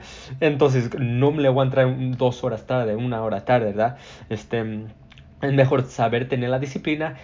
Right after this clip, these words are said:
No deje que se las emociones les controle, porque sien-, yo entiendo perfectamente que se puede sentir feo adentro diciendo, "Pues, ah, chin, perdí todos esos pips", ¿verdad? O perdí toda esa oportunidad, pero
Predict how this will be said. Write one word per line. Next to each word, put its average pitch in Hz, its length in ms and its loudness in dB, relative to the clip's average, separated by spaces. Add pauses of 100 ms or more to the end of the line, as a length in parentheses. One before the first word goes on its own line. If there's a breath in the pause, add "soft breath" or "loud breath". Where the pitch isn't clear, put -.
(140)
No 139 80 0
deje 175 180 2
que 165 120 2
se 135 120 0
las 120 140 4
emociones 131 540 -4
les 127 120 -2
controle, 147 360 0
porque 123 260 -6
sien-, 151 380 -4
yo 139 160 4
entiendo 139 320 0
perfectamente 131 580 -2
que 131 160 -2
se - 80 -6
puede 123 220 -2
sentir 123 340 -4
feo 123 300 0
adentro 120 300 0 (120)
diciendo, 120 340 -6 (120)
"Pues, - 340 -12
ah, 123 260 -4
chin, 175 440 -8
perdí 135 240 -4
todos 139 280 -2
esos 127 140 -10
pips", - 360 -6
¿verdad? - 280 -2 (440 loud breath)
O 127 120 -6
perdí 127 240 -4
toda 139 340 4
esa 135 160 -2
oportunidad, 127 720 -4
pero 113 260 -2